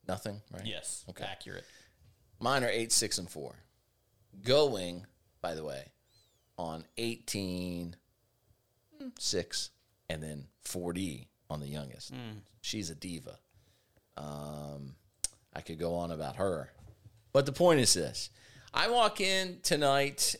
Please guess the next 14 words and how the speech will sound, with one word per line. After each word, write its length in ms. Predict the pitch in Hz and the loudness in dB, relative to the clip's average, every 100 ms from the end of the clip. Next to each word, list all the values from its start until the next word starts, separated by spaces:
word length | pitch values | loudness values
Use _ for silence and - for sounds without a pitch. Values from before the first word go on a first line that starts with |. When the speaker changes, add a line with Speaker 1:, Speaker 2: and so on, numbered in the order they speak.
| - | 0
Speaker 1:
Uh, 360 | 110 110 113 113 | 4 6 4 2
it's 220 | 123 123 | 0 2
about 720 | 135 117 113 117 131 127 - - | 2 4 4 6 4 0 -6 -8
five 480 | - 110 107 120 120 | -2 2 4 2 0
forty-five. 1000 | - 131 139 - 90 80 73 78 87 - - - - | -2 0 0 0 0 0 -2 -4 -6 -10 -20 -12 -2
I 80 | |
made 220 | 160 196 185 | 0 2 4
a 160 | 101 | 2
terrible 800 | - - 123 143 120 92 85 82 _ _ _ | 2 -2 2 2 2 0 -2 -6 _ _ _
tactical 560 | - 110 139 127 - 90 | -2 -2 -2 -8 -8 -4
decision 540 | 82 - 90 87 87 - | -2 -2 -2 -4 -6 -6
on 260 | - 113 139 | 0 2 2
Father's 420 | - 76 69 71 | 0 -2 -2 -8
Day. 400 | - 67 62 65 | -6 -6 -6 -10